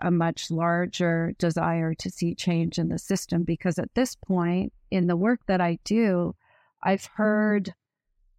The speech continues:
thousands of stories, both from family members,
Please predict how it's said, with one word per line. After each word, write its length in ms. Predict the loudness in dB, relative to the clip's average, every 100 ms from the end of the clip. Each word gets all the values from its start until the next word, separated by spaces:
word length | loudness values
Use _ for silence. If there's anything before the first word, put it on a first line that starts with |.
| _ _ _
thousands 800 | 0 2 2 0 0 2 0 0 -6
of 140 | -8 -8
stories, 800 | -4 -2 0 0 -2 -4 -8 _ 0
both 280 | 0 0
from 260 | -2 0 0
family 480 | 0 -2 0 2 2
members, 720 | 2 2 2 2 2 0 -2